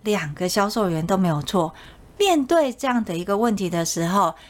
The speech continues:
销售人员要记得不要自己人打自己人。就算你的销售人员在时空背景的当下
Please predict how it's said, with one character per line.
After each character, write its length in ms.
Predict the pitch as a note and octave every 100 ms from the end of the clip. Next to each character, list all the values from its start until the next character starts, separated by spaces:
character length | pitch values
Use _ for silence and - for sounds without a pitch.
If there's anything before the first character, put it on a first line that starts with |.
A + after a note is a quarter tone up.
| -
销 260 | - D4+ E4
售 240 | D#4+ D#4+
人 140 | C#4 G3+
员 120 | F#3+
要 180 | G3+ G#3
记 260 | - A3+
得 220 | F3+ D#3 D3+ - -
不 260 | E3 D#3+ G3
要 240 | G#3+ F3+
自 260 | - G#3+ F#3
己 240 | - D#3+
人 220 | D3 D#3
打 160 | E3 C3+
自 220 | C3+ F3+
己 180 | D#3+ D#3
人。 240 | D3 C#3+ F3 - - -
就 260 | G#4 F4+
算 420 | C4 - F4+ C4
你 160 | F#3 E3
的 140 | D#3+
销 300 | D#3+ - G#3
售 240 | A3 A#3 F#3+
人 280 | E3 D#3 E3
员 280 | E3 D#3+ - - -
在 260 | A3 F#3+ E3+
时 360 | - - G#3+
空 280 | C4 E4+ F4+
背 220 | - E4
景 200 | B3+ E3
的 100 | D#3
当 260 | - F#3+ F#3+
下 280 | G3 F3+